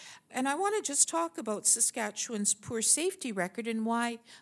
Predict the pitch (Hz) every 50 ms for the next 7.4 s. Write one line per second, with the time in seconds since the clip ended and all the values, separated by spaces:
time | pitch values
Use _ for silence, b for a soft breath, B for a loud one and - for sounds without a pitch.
0 | B - 233 247 254 262 262 262 254 - 214 214 208 208 208 233 240 233 233 233
1 | - - 208 190 208 208 - - - 196 190 196 B B B B - - 220 208
2 | 202 - 240 233 220 - - - 214 208 - - 359 359 262 180 170 170 - B
3 | B B B B B - 254 262 262 277 294 370 381 - - 381 370 330 269 247
4 | 247 233 233 226 220 214 208 202 196 190 208 208 208 - - - - - 220 254
5 | 262 254 254 247 240 214 - - - _ - 220 226 226 233 240 233 233 - -
6 | - 233 226 226 220 - - 214 208 214 214 214 214 202 208 208 214 - - -
7 | - - 226 233 277 330 370